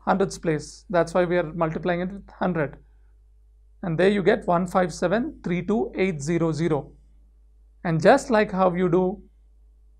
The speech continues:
multiplication of numbers, you just have to add all the three rows. Make sure you add the digit corresponding to the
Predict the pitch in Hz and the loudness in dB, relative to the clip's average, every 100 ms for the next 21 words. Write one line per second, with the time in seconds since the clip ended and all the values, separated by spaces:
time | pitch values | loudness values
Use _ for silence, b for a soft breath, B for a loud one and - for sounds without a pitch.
0 | _ _ - 180 175 175 190 190 185 190 | _ _ -4 -2 0 -2 0 0 -2 -4
1 | 180 165 165 170 165 170 175 - - _ | -4 -4 -2 0 2 0 -2 -12 -20 _
2 | _ _ _ - 170 180 190 175 220 - | _ _ _ -6 -2 0 2 2 0 0
3 | 180 180 214 202 - 185 170 175 196 277 | 0 2 0 -2 -4 2 4 4 2 -2
4 | - _ _ 170 180 160 131 127 - 151 | -10 _ _ 0 2 0 -2 -8 -18 -20
5 | 147 - _ _ _ 175 170 170 220 254 | -20 -20 _ _ _ -2 -2 4 6 6
6 | 185 208 - 175 220 220 - _ _ _ | 2 -2 2 2 2 -2 -12 _ _ _
7 | _ _ _ _ _ _ _ - 165 151 | _ _ _ _ _ _ _ -2 0 0
8 | 160 220 - 175 170 170 190 196 196 175 | 0 0 2 0 0 2 2 2 -2 0
9 | 240 392 | 0 -2